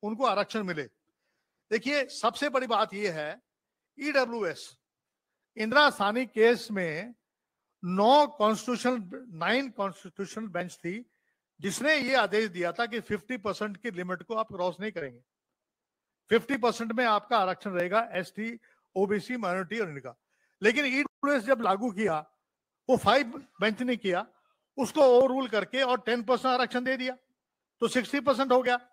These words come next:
झारखंड में और छत्तीसगढ़ के अंदर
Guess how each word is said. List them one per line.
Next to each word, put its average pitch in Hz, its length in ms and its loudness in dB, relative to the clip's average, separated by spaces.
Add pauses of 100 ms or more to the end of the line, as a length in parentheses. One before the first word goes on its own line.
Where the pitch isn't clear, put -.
(640)
झारखंड 226 560 2
में 262 360 -2 (600)
और 240 140 4
छत्तीसगढ़ 220 600 0
के 175 100 -6
अंदर 139 220 -10